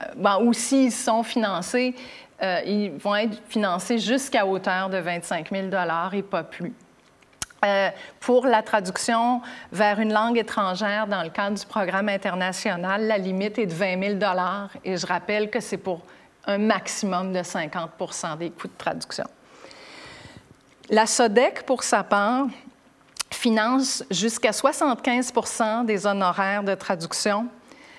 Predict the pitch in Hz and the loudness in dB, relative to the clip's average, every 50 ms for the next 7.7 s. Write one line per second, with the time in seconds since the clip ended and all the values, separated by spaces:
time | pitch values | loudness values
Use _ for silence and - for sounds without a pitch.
0 | - - _ _ _ - 196 190 185 180 180 180 - - - 285 277 285 285 285 | -20 -20 _ _ _ -2 0 2 2 2 0 -2 -4 0 4 4 4 4 4 2
1 | 285 254 226 208 - - 220 220 226 226 220 220 196 202 196 190 185 175 165 185 | 2 2 2 2 2 2 2 2 2 0 0 0 0 0 0 0 0 0 0 0
2 | 185 202 202 202 196 - 214 202 170 190 190 175 165 185 180 202 233 240 - 214 | -2 0 0 0 0 0 0 0 0 0 -2 -2 0 -2 -2 -2 -2 -2 -2 -2
3 | 180 190 180 170 170 170 165 165 190 226 233 202 190 - _ _ - - - - | -2 -2 -2 -2 -2 -2 -4 -4 -6 -8 -10 -12 -14 -18 _ _ -20 -20 -20 -20
4 | - - - - _ _ _ _ - 226 240 262 262 269 262 233 - - - - | -20 -20 -20 -20 _ _ _ _ 4 6 6 6 4 4 2 0 -2 -4 -10 -20
5 | - - - - 170 190 185 233 220 - 233 202 - 220 202 190 - 208 180 185 | -20 -20 -10 -4 -2 0 2 2 2 2 2 2 2 0 -2 0 0 -2 0 2
6 | 208 240 233 208 220 196 170 208 214 196 - 202 190 190 185 180 - 196 170 151 | 2 2 2 2 2 2 2 0 0 0 0 -2 -2 -2 -4 -4 -4 -4 -4 -6
7 | - - 175 156 160 160 170 160 160 160 - - - - | -4 -4 -4 -4 -2 -2 -4 -4 -4 -4 -6 -8 -10 -12